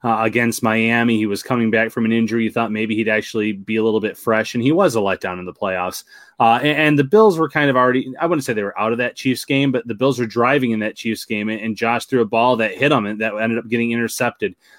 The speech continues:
So he was definitely, uh, a player that disappointed in the playoffs last season. Uh, Emmanuel Sanders brings a, a Super Bowl pedigree with him, as someone that's won, won it all before, someone that,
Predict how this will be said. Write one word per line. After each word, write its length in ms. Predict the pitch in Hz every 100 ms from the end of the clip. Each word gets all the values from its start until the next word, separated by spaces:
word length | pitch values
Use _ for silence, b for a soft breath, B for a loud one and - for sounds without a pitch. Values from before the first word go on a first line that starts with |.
| _
So 120 | 160
he 120 | 175
was 160 | 247 180
definitely, 600 | 185 - 175 160 151 151
uh, 340 | 135 127 123
a 100 | 123
player 260 | 123 139 135
that 120 | 123
disappointed 520 | 120 - - 123 123
in 60 | 120
the 60 | 107
playoffs 580 | - 117 113 110 -
last 360 | 123 120 113 -
season. 480 | - 117 107 117 110 b b b -
Uh, 200 | 92 98
Emmanuel 380 | 120 139 139 127
Sanders 460 | - 123 120 113
brings 440 | 101 117 117 110 113
a, 100 | 110
a 460 | 110 110 110 110
Super 240 | 101 117 117
Bowl 220 | 117 117
pedigree 420 | 117 113 110 117
with 220 | 117 110
him, 240 | 117 113 113
as 200 | 117 110
someone 200 | 113 113
that's 200 | 110 -
won, 320 | 110 113 117
won 180 | 110 113
it 80 | 110
all 220 | 107 110
before, 400 | 110 101 117 117
someone 380 | - 120 113 113
that, 360 | 110 107 -